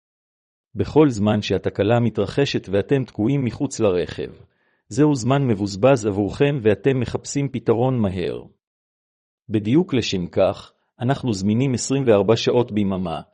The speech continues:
ומבטיחים הגעה מהירה וטיפול מקצועי ויעיל, כדי שהבעיה תהיה מאחוריכם במהירות.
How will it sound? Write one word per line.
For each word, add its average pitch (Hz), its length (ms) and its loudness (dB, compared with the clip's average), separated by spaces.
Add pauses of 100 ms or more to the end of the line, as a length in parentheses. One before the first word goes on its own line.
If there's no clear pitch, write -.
(340)
ומבטיחים 107 580 -2
הגעה 113 340 2
מהירה 101 420 2
וטיפול 104 420 -2
מקצועי 104 560 -2
ויעיל, 98 560 -2 (460)
כדי 107 260 0
שהבעיה 110 500 4
תהיה 127 320 0
מאחוריכם 123 760 -2
במהירות. 98 800 -4